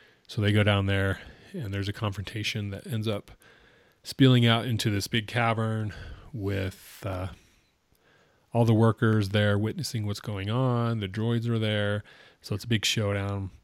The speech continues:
And they have Omega high up on this bridge, and they're like, "Hey, if you don't give up, we're gonna throw Omega over, overboard." Um, so as far as this goes, Harry, what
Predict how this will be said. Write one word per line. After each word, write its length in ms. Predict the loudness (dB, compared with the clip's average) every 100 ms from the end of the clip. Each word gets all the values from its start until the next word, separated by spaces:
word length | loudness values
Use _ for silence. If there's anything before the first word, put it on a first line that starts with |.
| _ -4
And 80 | 4
they 40 |
have 180 | 8 8
Omega 480 | 8 8 6 6 4
high 220 | 4 6
up 160 | 6 4
on 100 | -2
this 140 | -4
bridge, 460 | -2 0 2 0 -2
and 80 | -6
they're 60 | -6
like, 180 | -4
"Hey, 220 | 0 0 0
if 120 | 0
you 60 | 0
don't 140 | 0
give 180 | -2 0
up, 240 | -2 -4
we're 60 | -6
gonna 160 | -6
throw 200 | -6 -4 -4
Omega 280 | -4 -4
over, 340 | -4 -8 -8 -10 -14 _ -6
overboard." 480 | -4 -6 -12 -20 -20 _ -20 -20 _ _ _ _ _ _ _ _ _ _ 0
Um, 260 | 2 2 -2 -10 -4
so 340 | 6 6 6
as 200 | 2 -2
far 280 | 4 6 8
as 180 | 6 4
this 180 | -4 0
goes, 360 | 4 4 4
Harry, 420 | 2 2 2 0
what 640 | -4 0 2 2 -2 -12